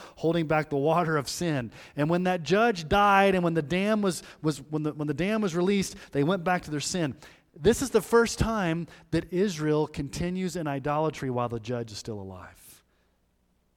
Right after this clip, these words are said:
Gideon's still alive. And they're all whoring after this ephod.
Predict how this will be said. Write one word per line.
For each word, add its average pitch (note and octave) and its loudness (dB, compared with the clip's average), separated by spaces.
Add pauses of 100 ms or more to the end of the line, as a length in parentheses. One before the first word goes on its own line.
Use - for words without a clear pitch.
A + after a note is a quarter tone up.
(480)
Gideon's F#3 -4
still F3+ -4
alive. E3+ -10 (1120)
And D3+ -2
they're D3 -2
all F#3 -2 (340)
whoring C3+ -2 (100)
after C3 -6
this A#2+ -6 (420)
ephod. - -12